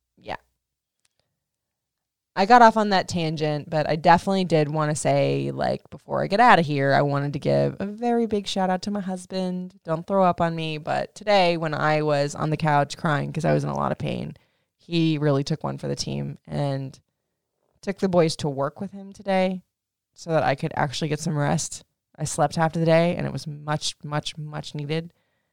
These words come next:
You know, he took the boys to his cousin's birthday party and ran after them all day. And don't give me the whole, "Oh, he's just being a father" thing, because trust me, that doesn't fly in my house. You do, like,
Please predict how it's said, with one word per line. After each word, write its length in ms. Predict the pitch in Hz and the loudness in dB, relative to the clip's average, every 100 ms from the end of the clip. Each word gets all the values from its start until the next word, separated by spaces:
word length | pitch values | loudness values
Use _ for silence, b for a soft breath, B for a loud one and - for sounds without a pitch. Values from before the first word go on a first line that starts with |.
| _ _ | _ _
You 80 | 156 | -2
know, 160 | 156 165 | 0 2
he 100 | 160 | 2
took 160 | 160 | 0
the 100 | - | -2
boys 300 | 151 151 147 - | 2 4 4 2
to 120 | 151 | 0
his 180 | 147 - | 0 0
cousin's 380 | 147 135 139 | -2 -2 -4
birthday 300 | 131 143 160 | -4 -2 -2
party 440 | 160 156 156 156 - | 2 2 2 0 -2
and 140 | 135 | -4
ran 180 | 131 131 | -4 -2
after 320 | 127 147 - | -2 -2 -2
them 280 | 156 160 156 - | 0 0 0 2
all 280 | 143 147 | 4 6
day. 340 | 139 131 131 131 b b b - | 4 2 2 -2 b b b -4
And 160 | 202 | 4
don't 340 | 208 233 247 - _ _ _ _ _ _ _ 170 | 8 8 4 -2 _ _ _ _ _ _ _ 4
give 160 | 185 | 8
me 120 | 180 170 | 10 12
the 80 | |
whole, 320 | 160 160 151 - | 12 12 10 10
"Oh, 200 | 156 160 | 10 10
he's 220 | 151 143 | 8 4
just 200 | 156 - | 2 4
being 260 | 156 156 160 | 4 4 2
a 40 | |
father" 380 | - 127 127 131 | 2 4 4 0
thing, 280 | - 135 139 | 0 -2 -2
because 380 | 139 160 139 - | -2 0 -2 -2
trust 360 | - 156 151 | 4 6 6
me, 140 | 151 139 | 0 0
that 140 | 139 | 0
doesn't 280 | 143 127 - | -2 -6 -10
fly 280 | - 127 120 | -2 0 0
in 100 | 127 | -4
my 140 | - | -8
house. 420 | 80 - 170 - _ _ _ _ | -10 -14 -16 -20 _ _ _ _
You 160 | 156 165 | -2 2
do, 280 | 151 156 147 | 4 4 4
like, 480 | 135 131 131 - | 2 2 -2 -10